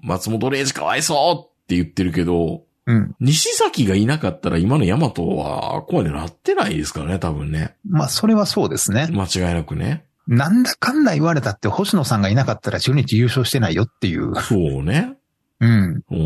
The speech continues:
Speaker 1: ね。そういう、なんか必要悪じゃないけど、
Speaker 2: うんうん。
Speaker 1: そういう評価される人なんですけど、まあ、そのヤマトとかの、
Speaker 2: うん。
Speaker 1: まあ、空想の世界じゃないですか。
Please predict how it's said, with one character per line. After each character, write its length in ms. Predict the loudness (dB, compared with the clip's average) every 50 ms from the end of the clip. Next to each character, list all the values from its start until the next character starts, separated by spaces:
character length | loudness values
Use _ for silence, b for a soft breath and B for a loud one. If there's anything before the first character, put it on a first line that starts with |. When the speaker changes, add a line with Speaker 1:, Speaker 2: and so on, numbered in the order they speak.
| -2 -2 -2
Speaker 1:
ね。 160 | -2 -2 -4
そ 240 | -4 -4 0 2 2
う 60 | 4
い 120 | 4 4 4
う、 360 | 4 4 4 2 0 -4 -6
な 100 | -8 -8
ん 20 | -6
か 100 | -6 -8
必 220 | -6 -4 0 2
要 180 | 4 4 4 4
悪 160 | 2 0 -2
じ 80 | -2 -2
ゃ 60 | 0
な 140 | 0 0 -2
い 60 | -2
け 120 | 0 0
ど、 460 | 2 2 2 2 2 2 0 -4 -8 _ _ _ _ 0
Speaker 2:
う 40 |
ん 40 | 0
う 220 | 0 0 0 0 0
ん。 140 | 0 0 -2
Speaker 1:
そ 180 | -4 -6 -4
う 60 | -2 -2
い 120 | -2 -2
う 60 | -2
評 160 | -4 -4 -6
価 100 | -6 -6
さ 140 | -6 -4 0
れ 100 | 0 0
る 80 | 0 0
人 200 | -4 -6 -6 -6
な 100 | -6 -6
ん 80 | -8
で 80 | -10 -12
す 80 | -12 -8
け 80 | -4
ど、 280 | -2 0 0 0 -2 -6 B B B B B B B
ま 80 | -6
あ、 20 | -4
そ 100 | -2 0
の 100 | 2 4
ヤ 180 | 4 4 4
マ 180 | 4 2 2 0
ト 200 | 0 0 -2 -2
と 120 | -2 -4 -6
か 200 | -4 -2 -2 0
の、 120 | 2 2
Speaker 2:
う 40 | 2
ん。 320 | 2 0 -2 -4 -6 -8 -14 _ _ -4
Speaker 1:
ま 80 | -4
あ、 40 | -4
空 420 | -4 -2 2 4 4 6 6 4 2
想 1400 | 0 0 2 4 4 6 6 6 6 6 6 6 4 4 2 2 2 2 2 0 0 0 0 2 2 2 2 2
の 320 | 2 0 2 2 2 0
世 200 | 0 0 -2 -2
界 480 | -2 -2 -2 -2 -2 -2 -2 -2 -2 -2
じ 100 | -2 -4
ゃ 60 | -4
な 100 | -2 -4
い 80 | -4 -4
で 80 | -6
す 100 | -6 -6
か。 220 | -6 -6 -6 -6